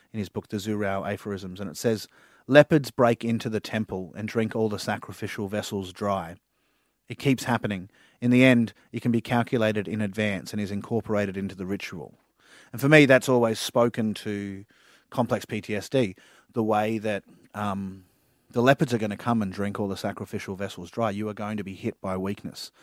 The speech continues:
You're gonna be leveled. You're gonna be, you're gonna have your kneecaps taken out. But you have to learn to, to accept that they're going to come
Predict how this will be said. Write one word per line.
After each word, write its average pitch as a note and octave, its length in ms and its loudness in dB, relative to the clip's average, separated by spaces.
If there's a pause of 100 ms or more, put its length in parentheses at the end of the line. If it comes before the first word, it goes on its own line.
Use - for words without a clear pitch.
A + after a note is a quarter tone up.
(300)
You're A2+ 140 0
gonna A2 160 0
be G2+ 280 -4
leveled. G2 440 -6
You're G#2 80 -8
gonna G2 160 -4
be, F#2+ 440 -10 (120)
you're G#2 140 -14
gonna G#2 120 -6
have G#2+ 100 -8
your F#2+ 100 -10
kneecaps G2+ 440 -6
taken G2 320 -8
out. F2+ 220 -12 (1400)
But A#2+ 100 0
you B2 80 4
have A#2+ 100 2
to A#2+ 80 4
learn A2+ 560 2
to, - 160 -14 (220)
to A2 120 -6
accept G#2 360 -2
that F#2+ 80 -10
they're G2 120 -4
going F#2 240 -4
to F2 80 -12
come F2+ 380 -10